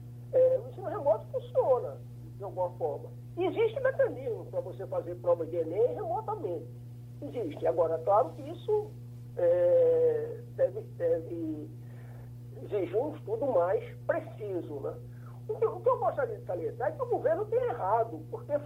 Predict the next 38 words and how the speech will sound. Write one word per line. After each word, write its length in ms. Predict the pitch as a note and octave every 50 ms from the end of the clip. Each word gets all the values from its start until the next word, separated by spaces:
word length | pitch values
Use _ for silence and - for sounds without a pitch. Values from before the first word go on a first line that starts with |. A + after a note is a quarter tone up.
| - - -
falta 340 | D4 F4+ A4+ A4 - F#4+
coordenação 760 | F#4 - D4 B3 A3+ A#3 A#3+ G#3+ G3+ - - - - A3+ G#3+ G#3+ - -
política 520 | A#3 F#3 D#3+ F#3 C4 F4+ F4 - - A4+
do 80 | A4 -
governo 380 | B3 A#3 A#3 B3 B3 A#3+ A#3+ -
federal 420 | C4+ C4 - A3 G#3+ B3 C#4+ -
com 80 | - A4
os 40 | G#4+
governos 420 | G4+ F4+ C#4+ D#4 D#4+ E4+ E4+ G4 -
estaduais. 580 | - A4 G#4+ A4+ B4 B4 - A3 G#3+ G#3+ - - - - - - - -
Então, 200 | - - A#4 C5
e 160 | C#5+ A#4+ - D#5
acontece 600 | - - - - B4+ A4 A#4+ F4+ - F#4+ - C5
essa 200 | A4+ A#4+ A4+ A4+
queda 260 | - D#4 D4 F4+ G4
de 80 | G#4 G#4+
braço 420 | - C4 A3 G#3+ A3+ A3 - A3
aí, 280 | F#3 E3+ E3+ G#3 A3+ - - - - - -
que 80 | D#4+
foi 160 | - - A#3 -
bem 200 | - - - -
citada. 580 | - - - - - - G#3+ G3+ - - - - - - - - - -
Então, 220 | - D#3 E3 F#3
o, 480 | G#3 A#3 A3+ G3+ G#3 G3+ F#3+ F#3 F#3 F3+
o 60 | F3
governo 280 | G3 G3 F3 G#3 G3 -
federal 380 | - G3+ G3+ F3+ E3+ E3+ E3+ E3+
quer 120 | G3+ G#3+
uma 160 | A#3 D4 D#4
coisa 520 | D4+ - C#4+ D4 D#4+ G4+ G#4 - B4 C#5 B4 - - - - - -
e 140 | C4+ A#3+ B3
os 120 | C4+ D4 -
governos 520 | E4 B3 - G#3+ A3 A3 A3 - - -
estadu-, 380 | - - B3+ B3+ - A3+ A3 - - G#3 -
estaduais 440 | - G#3+ G#3 G3+ F3 E3 F#3+ A3 -
querem 220 | - - - -
outra, 360 | E4+ A3+ G3+ F#3+ E3+ - A3 G#3+ -
né? 160 | - E3